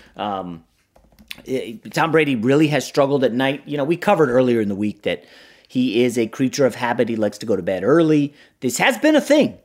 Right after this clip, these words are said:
They're oh and four against the spread in night games this year. Tom Brady, oh for seven in his last primetime games.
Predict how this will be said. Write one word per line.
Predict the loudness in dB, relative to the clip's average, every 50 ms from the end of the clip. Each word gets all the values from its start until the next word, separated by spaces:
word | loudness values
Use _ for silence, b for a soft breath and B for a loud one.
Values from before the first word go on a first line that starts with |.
| _ _
They're | -2 2 2 2 2 2 2 0 0 0 -2 -2 0 2
oh | 4 4 4
and | 4 4 4
four | 6 6 6 6
against | 6 4 2 0 -2
the | -6
spread | -4 2 4 4 6 6
in | 4 4
night | 4 2 2 0
games | 0 0 0 0 0
this | -2 -2 0
year. | 0 0
Tom | 0 0 -2 0 2 4
Brady, | 4 4 4 2 0 0 _ 4
oh | 4 4 4
for | 2 0 -2
seven | -2 0 0 2 2 4 4 2 2
in | 2
his | 0 0 2
last | 2 0 0 0 -2
primetime | -2 -2 0 0 0 -2 -2 -2
games. | -4 -8 -10 -14 -16 -20